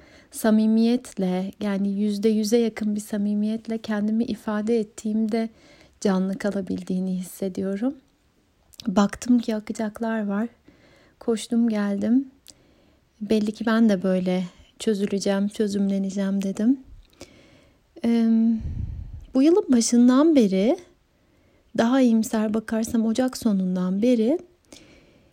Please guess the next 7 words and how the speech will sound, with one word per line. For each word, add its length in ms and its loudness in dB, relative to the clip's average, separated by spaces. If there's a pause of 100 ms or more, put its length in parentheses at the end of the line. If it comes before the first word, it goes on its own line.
(680)
bir 180 4
dost 380 4
bana 280 6
dese 300 0
ki, 180 -6
"Burcu, 340 0
nasılsın? 720 0